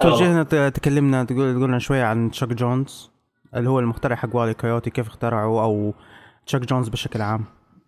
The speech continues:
Speaker 1: والله تشاك جونز هو، يعني، من ال-،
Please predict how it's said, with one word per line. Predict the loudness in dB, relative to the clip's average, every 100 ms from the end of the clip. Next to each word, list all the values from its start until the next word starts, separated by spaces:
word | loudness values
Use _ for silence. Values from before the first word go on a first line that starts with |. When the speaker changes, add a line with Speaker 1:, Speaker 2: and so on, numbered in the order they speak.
| _ _ _ _ -6
Speaker 1:
والله | 0 4 4 4 0 0
تشاك | -4 -6 0
جونز | 2 2 -2 -2 -2
هو، | 0 0 -2 -8 _ -12
يعني، | -10 -8 -12 -8 -2
من | 0 0 -2
ال-، | -4 -6 -6